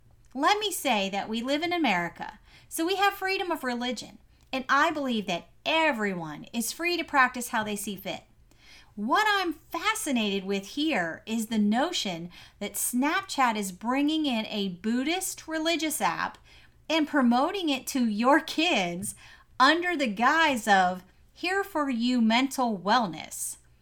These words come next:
I mean, it's pretty much repackaging ancient Buddhism in a new digital wrapper and being served up as, "Here, this will help you with your anxiety,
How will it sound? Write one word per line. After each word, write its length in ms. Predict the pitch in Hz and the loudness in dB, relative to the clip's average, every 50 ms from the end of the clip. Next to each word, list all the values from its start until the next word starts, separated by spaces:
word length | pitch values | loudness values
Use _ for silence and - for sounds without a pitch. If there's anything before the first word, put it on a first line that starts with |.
| _ _ - - - - | _ _ -20 -20 -12 -6
I 60 | - 262 | 0 2
mean, 220 | 285 285 285 - | 4 4 2 2
it's 240 | - 277 262 - - | 0 -4 -4 -4 -6
pretty 340 | - - - 349 392 440 466 | -8 -8 -8 -6 -6 -4 -4
much 240 | 415 403 381 - - | -2 -2 -2 -2 -4
repackaging 920 | 269 269 285 294 285 - 233 254 262 294 285 - 247 - 214 202 202 - - - | -6 -4 -4 -4 -4 -2 0 2 2 2 0 -2 -4 -4 -4 -4 -4 -6 -8 -4
ancient 580 | 226 240 277 302 - - 339 330 285 247 208 180 | -2 0 0 0 0 -2 -2 -2 -4 -4 -6 -4
Buddhism 800 | 202 233 285 311 285 226 196 175 190 175 170 170 180 190 196 - - - - - - _ - | -2 0 0 0 0 0 0 -2 -2 -4 -4 -4 -6 -8 -10 -12 -18 -20 -20 -20 -16 _ -2
in 100 | 247 233 | 0 2
a 80 | 226 208 | 4 4
new 460 | 208 214 226 240 254 277 302 339 330 | 4 4 4 4 2 2 0 0 -2
digital 500 | - - 208 202 202 247 269 330 349 320 | -2 -2 -2 -2 -2 -2 -2 -2 -2 -2
wrapper 640 | 262 240 202 175 170 170 - 180 175 190 220 - - - | 2 4 4 4 4 2 -2 -4 -4 -4 -6 -8 -10 -6
and 160 | - 285 277 | -4 -2 -2
being 240 | 254 311 320 311 285 | -2 -2 -2 -2 -2
served 460 | - - 294 285 302 320 294 240 247 | -2 0 2 2 2 2 0 0 2
up 160 | 254 277 269 269 | 2 2 2 2
as, 400 | 254 214 202 196 202 214 208 - - - - - - - | 4 4 6 6 4 2 0 -4 -12 -18 -20 -20 -20 -20
"Here, 500 | - - 330 339 311 220 180 170 - - - _ _ _ - | -12 -6 -4 -2 0 0 0 -2 -6 -10 -18 _ _ _ -4
this 260 | 233 320 392 392 - | -2 -2 -2 -2 -2
will 180 | 523 508 - - | -2 -4 -2 0
help 300 | 285 277 262 269 - 277 | 2 2 2 2 -2 -6
you 140 | 269 269 | -6 -6
with 180 | 254 262 254 - | -6 -6 -6 -4
your 120 | 214 202 | -4 -4
anxiety, 960 | 190 185 180 165 - - 202 240 269 294 294 294 285 285 285 277 285 285 285 - | -4 -4 -6 -6 -2 0 2 2 2 2 2 0 0 -2 -2 -2 -2 -4 -6 -8